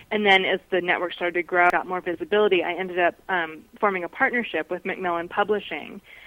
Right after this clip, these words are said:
And so we're partners in the Quick and Dirty Tips Network,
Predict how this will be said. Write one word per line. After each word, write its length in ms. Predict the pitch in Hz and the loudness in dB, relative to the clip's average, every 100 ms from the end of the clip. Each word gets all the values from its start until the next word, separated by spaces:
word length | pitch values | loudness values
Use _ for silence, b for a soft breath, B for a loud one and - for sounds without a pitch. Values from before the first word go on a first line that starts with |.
| B | B
And 180 | - 208 - | -2 -2 2
so 120 | 185 | 2
we're 180 | 190 190 | 2 -2
partners 580 | - 208 202 180 165 - - | 0 0 0 -4 -4 -8 -10
in 160 | 185 | -8
the 60 | 175 | -8
Quick 200 | 190 - | -8 -8
and 60 | 175 | -6
Dirty 200 | 170 175 | -4 -6
Tips 220 | - - | -8 -4
Network, 540 | 226 226 196 170 156 | 2 2 4 0 0